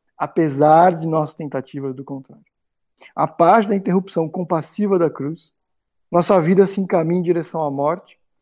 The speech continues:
e ao julgamento certos. O ponto aqui da história, e quando a gente olha especialmente para o Novo Testamento, é que não existe solução para os nossos problemas, não existe solução para a humanidade à parte de Deus ou dos seus, né, que são instrumentos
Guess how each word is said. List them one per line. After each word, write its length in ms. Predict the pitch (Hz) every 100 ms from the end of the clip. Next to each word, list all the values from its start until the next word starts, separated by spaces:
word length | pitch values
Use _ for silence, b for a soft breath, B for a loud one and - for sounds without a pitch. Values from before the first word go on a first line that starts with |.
| _
e 100 | 156
ao 140 | 165 156
julgamento 680 | 160 170 151 139 127 147 - _ _ _
certos. 540 | - 214 170 - _ _ _ _ -
O 60 |
ponto 200 | 208 226
aqui 180 | 196 214
da 80 | 190
história, 760 | 160 - 220 226 190 151 - -
e 100 | 175
quando 200 | 170 156
a 40 |
gente 220 | 143 156 156
olha 100 | 151
especialmente 600 | - 160 160 156 156 -
para 80 |
o 40 | 151
Novo 140 | 151
Testamento, 580 | 156 143 135 147 208 - _ _ _ _ _ _ -
é 40 |
que 120 | -
não 100 | 202
existe 380 | 214 156 196 208
solução 680 | - 190 196 165 - 175 196
para 120 | 180
os 100 | 160
nossos 240 | 160 151 _
problemas, 320 | 156 147 - -
não 100 | 156
existe 280 | 143 170
solução 520 | - 185 165 - 170 175
para 120 | 175
a 20 |
humanidade 580 | 160 160 151 135 139 143 b b b
à 140 | 143 165
parte 720 | - - 160 196 - - _ _ _
de 120 | 143 143
Deus 300 | 131 143 143
ou 100 | 147
dos 180 | 135
seus, 360 | - - - _ _ _ _ _ _ _
né, 100 | 143
que 100 | 139
são 100 | 165
instrumentos 540 | 160 139 147 143 -